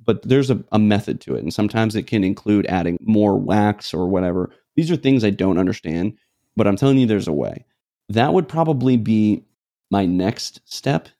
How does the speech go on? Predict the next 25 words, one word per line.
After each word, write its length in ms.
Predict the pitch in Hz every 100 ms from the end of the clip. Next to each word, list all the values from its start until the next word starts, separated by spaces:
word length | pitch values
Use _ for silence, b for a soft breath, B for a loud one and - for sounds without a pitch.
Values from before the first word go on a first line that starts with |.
| -
If 180 | 107 110
I 80 | 101
could 180 | 104
just 160 | 101 -
go 120 | 98
right 240 | 98 98 101
down 180 | 95
the 80 | 95
road 300 | 90 92 92
to 340 | - 92 92 71
a 60 |
tobacconist, 640 | - 98 87 80 82 85 -
which 140 | 85
I 60 | 92
knew 380 | 92 110 113 110
had 480 | 107 90 87 85 - _ 123
this 160 | 110
capability, 600 | - 113 92 90 95 110
I, 300 | - - 98
I 20 | 101
would 160 | 98
go 120 | 92 82
do 160 | 80
that 160 | 71 64
next. 440 | 64 - - -